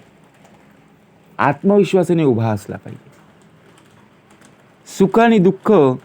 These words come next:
आपल्या मनात लावलेली दोन झाडं आहेत. आपण ज्याला जास्त खतपाणी घालू ना, तेच जोरात वाढणार आहेत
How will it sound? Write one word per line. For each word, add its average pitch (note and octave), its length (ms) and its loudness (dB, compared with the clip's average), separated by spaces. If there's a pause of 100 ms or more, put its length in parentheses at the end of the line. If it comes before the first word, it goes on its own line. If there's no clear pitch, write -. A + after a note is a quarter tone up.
(460)
आपल्या E3+ 320 2
मनात D#3+ 380 0
लावलेली C#3+ 600 2 (320)
दोन C#3 380 2
झाडं G#2+ 360 0
आहेत. A2+ 140 0 (1300)
आपण F3+ 380 2
ज्याला E3 340 4
जास्त F#3+ 360 0 (180)
खतपाणी F#3+ 500 0
घालू F#3+ 220 2
ना, F3 180 0 (720)
तेच F3 260 4
जोरात C#3+ 360 2
वाढणार A#2 400 0
आहेत A#2+ 120 -4